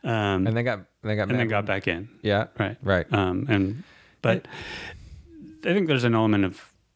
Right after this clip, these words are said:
Speaker 1: shame there in that secrecy,
Speaker 2: Yeah.
Speaker 1: that somehow it still has this idea that it's not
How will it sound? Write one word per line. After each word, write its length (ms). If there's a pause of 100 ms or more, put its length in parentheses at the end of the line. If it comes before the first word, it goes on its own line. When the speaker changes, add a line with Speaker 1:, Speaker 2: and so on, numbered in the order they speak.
(880)
Speaker 1:
shame 800
there 200
in 100
that 260
secrecy, 840
Speaker 2:
Yeah. 180
Speaker 1:
that 100
somehow 320
it 80
still 220
has 100
this 200
idea 440
that 240
it's 260
not 520